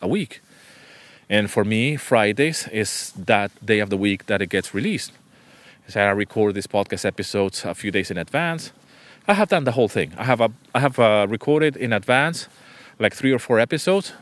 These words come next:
and, and I've, I've also recorded one every single week, and I love both. You know, I like the one that I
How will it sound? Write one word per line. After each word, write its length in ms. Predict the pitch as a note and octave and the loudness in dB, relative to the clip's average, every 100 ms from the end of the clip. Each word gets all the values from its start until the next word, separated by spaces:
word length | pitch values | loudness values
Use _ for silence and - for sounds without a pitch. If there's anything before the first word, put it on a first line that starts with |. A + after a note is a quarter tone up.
| _ | _
and, 600 | A#2+ A#2 A#2 A2+ A2 A2+ _ _ | -4 -2 -2 -2 -6 -10 _ _
and 140 | A#2 A#2+ | -4 0
I've, 240 | A#2+ A#2 | -2 -2
I've 160 | A2+ G#2+ | -6 0
also 380 | B2+ C3+ - B2+ | 0 0 0 -4
recorded 540 | A2 A2 B2 A#2+ G2+ | -4 -2 0 2 2
one 320 | A2 A2 G#2+ - - - - - - | 0 -2 -4 -12 -20 -20 -20 -12 0
every 180 | A2+ A2 | 2 2
single 260 | G#2 G2 | 0 0
week, 360 | F#2 G2 E2+ - | 2 0 -2 -4
and 100 | B2 | 0
I 40 | |
love 240 | C#3 C#3 - | 2 0 4
both. 340 | G#2 E2 - - _ - | 2 2 -8 -20 _ -10
You 80 | |
know, 220 | E2+ F#2+ - | -6 -6 -4
I 80 | G#2 | -2
like 180 | B2+ D#3+ | 0 0
the 100 | C#3+ | -2
one 340 | A#2+ B2 B2+ G#2+ | 0 0 -2 -2
that 100 | |
I 100 | A2 | -2